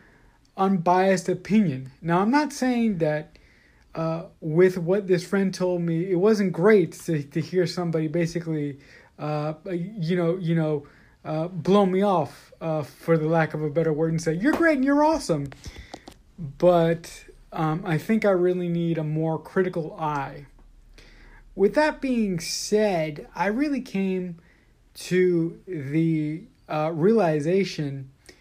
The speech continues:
that I don't know, um, how I'm going to be able to function in, uh, the scre-, uh,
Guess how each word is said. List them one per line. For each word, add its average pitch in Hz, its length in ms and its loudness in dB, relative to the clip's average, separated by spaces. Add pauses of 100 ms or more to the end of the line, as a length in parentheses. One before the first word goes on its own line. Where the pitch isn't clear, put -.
(680)
that 170 920 -2 (340)
I 196 180 -2
don't 202 420 -2
know, 151 580 -2 (1000)
um, 151 600 -6
how 180 760 -2
I'm 170 320 -2
going 165 380 -2
to 143 500 -6 (1400)
be 170 180 8
able 185 220 8
to 160 240 -2
function 151 840 -4 (300)
in, 151 540 -2 (720)
uh, 147 480 -4 (960)
the 160 220 0
scre-, 202 420 0
uh, 156 400 -2